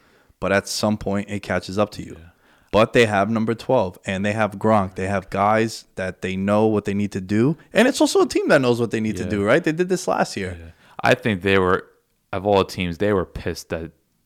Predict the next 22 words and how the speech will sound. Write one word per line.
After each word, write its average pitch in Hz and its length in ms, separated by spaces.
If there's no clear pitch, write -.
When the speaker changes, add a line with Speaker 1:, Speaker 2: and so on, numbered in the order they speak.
Speaker 2:
Dallas 80 400
lost, 80 280
'cause 87 80
I 90 80
think 85 220
Dallas 85 260
would 85 140
have 82 100
been 78 40
a 76 40
much 82 360
more 80 140
favorable 78 340
matchup 78 420
for - 260
them 76 320
compared 78 360
to - 80
the 73 60
Rams. 76 440
Speaker 1:
Oh, 113 200
yeah. 85 460